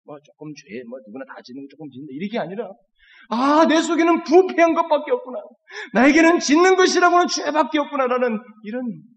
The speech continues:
이런 실상을 보면서 하나님 앞에 깊은 고민에 빠집니다. 그 장면이 바로 중생의 시작입니다. 여러분, 이런 인정이 쉬운 것 같지요? 이런 것을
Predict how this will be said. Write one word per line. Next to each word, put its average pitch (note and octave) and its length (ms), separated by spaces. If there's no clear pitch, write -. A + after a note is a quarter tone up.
이런 A#3+ 200
실상을 G#3 600
보면서 D3+ 540
하나님 B2+ 240
앞에 A#2 100
깊은 - 240
고민에 G2+ 380
빠집니다. - 360
그 F#3 160
장면이 D#3 500
바로 A#2+ 240
중생의 - 420
시작입니다. - 540
여러분, A#2+ 240
이런 A#2+ 220
인정이 A#2 440
쉬운 A2+ 240
것 G#2+ 120
같지요? A#2 340
이런 C3+ 280
것을 C#3 220